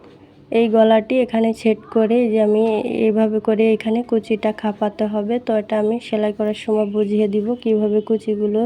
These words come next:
সেট করবেন। তো এই গলার সাইড থেকে চার ইঞ্চিতে একটা দাগ দিব, এতটুকুর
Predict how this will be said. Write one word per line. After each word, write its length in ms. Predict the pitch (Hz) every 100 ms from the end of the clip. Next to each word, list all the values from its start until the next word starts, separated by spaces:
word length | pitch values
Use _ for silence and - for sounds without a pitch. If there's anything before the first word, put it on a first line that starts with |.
| 240
সেট 220 | 226 208 -
করবেন। 440 | 214 208 202 233 294 - _ _ - - - - - -
তো 60 | 247 233 - 226
এই 100 | 240 240 220
গলার 380 | 226 220 220 226 - 214
সাইড 340 | - 208 214 -
থেকে 240 | 233 220 233 220
চার 220 | 226 220 220
ইঞ্চিতে 460 | 214 214 220 208 254
একটা 180 | 247 -
দাগ 260 | 208 208 208 196
দিব, 140 | 214 208 262 254
এতটুকুর 480 | 220 220 214 208 226